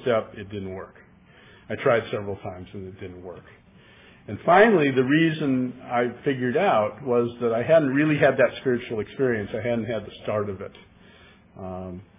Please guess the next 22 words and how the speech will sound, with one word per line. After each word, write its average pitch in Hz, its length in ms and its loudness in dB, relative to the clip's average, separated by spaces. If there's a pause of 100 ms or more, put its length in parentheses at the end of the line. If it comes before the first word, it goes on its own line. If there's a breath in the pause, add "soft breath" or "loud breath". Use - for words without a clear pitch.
(320)
I 113 140 0
can 117 180 -4
go 117 140 -2
into 113 220 0
much 127 340 4
more 120 180 2
of 101 100 -4
that 107 220 2
in - 120 -12
terms 101 200 -8
of - 120 -18
how 120 60 -2
I 104 120 -2
work 101 240 -8
the - 140 -20
program, 98 580 -8
but, 101 400 -10
um, 92 200 -6 (640 loud breath)
uh, 98 320 -6
later 107 360 0
on, 98 320 -2 (160)
but 101 180 -4